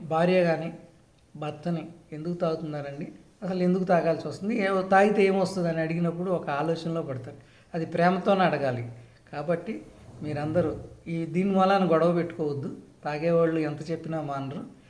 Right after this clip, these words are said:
మీ ప్రేమ గొప్పదైతే వాళ్ళు గ్యారంటీగా మానతారు.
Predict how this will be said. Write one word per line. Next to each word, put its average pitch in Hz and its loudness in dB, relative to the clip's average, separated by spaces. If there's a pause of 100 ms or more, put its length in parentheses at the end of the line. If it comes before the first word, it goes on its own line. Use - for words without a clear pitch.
(220)
మీ 180 2
ప్రేమ 180 4
గొప్పదైతే 175 2
వాళ్ళు 156 4
గ్యారంటీగా 160 0
మానతారు. 147 -4